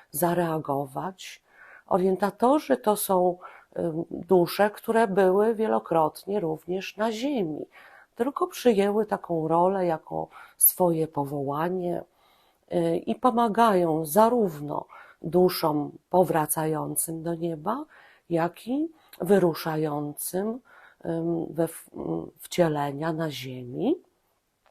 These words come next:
Tym, którzy, mm, właśnie wracają z kolei na Ziemię, doradzają, y,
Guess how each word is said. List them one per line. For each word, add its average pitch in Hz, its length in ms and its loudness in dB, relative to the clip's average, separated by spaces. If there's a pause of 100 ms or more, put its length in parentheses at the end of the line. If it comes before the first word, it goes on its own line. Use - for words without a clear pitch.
(1000)
Tym, 330 300 10
którzy, 160 480 0
mm, 143 640 -4 (580)
właśnie 139 340 -12
wracają 135 680 -4 (400)
z - 100 -6
kolei 135 420 -4
na 123 180 -6
Ziemię, 147 640 -2 (600)
doradzają, 151 1120 2 (580)
y, - 20 -6